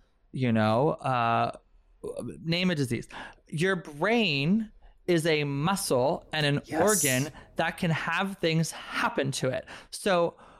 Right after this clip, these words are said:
Speaker 1: we as a society put so much shame and stigma around these things when actually this is a part of our body. You know, your
Speaker 2: Mm-hmm.
Speaker 1: body goes through things. So I had to really, and still do, tell myself, like, "There is nothing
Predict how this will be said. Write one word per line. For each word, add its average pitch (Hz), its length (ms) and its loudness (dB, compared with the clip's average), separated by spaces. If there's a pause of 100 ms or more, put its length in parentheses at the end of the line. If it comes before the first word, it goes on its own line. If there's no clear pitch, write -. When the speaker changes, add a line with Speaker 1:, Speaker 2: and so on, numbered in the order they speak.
(580)
Speaker 1:
we 247 560 2
as 185 160 0
a 185 60 0
society 185 520 0
put - 180 -4
so 208 320 0
much 220 200 0
shame 185 300 2
and 156 120 2
stigma 196 420 0
around 143 280 2
these 135 180 -2
things 135 200 -2
when 151 120 -2
actually 175 540 -2 (440)
this 226 340 0
is 247 100 0
a 247 80 0
part 220 240 0
of 214 100 2
our 180 120 2
body. 175 840 0 (360)
You 170 180 4
know, 170 140 6
your 180 160 4
Speaker 2:
Mm-hmm. 196 120 2
Speaker 1:
body 220 180 0
goes 202 280 2
through 220 140 2
things. 151 180 -2
So 185 100 -2
I 208 120 0
had 254 140 2
to 220 100 4
really, 208 760 2 (1200)
and 202 140 4
still 262 340 0
do, 214 300 2
tell 220 240 -2
myself, 180 400 0
like, - 200 -4
"There 233 180 2
is 190 160 -2
nothing 156 440 0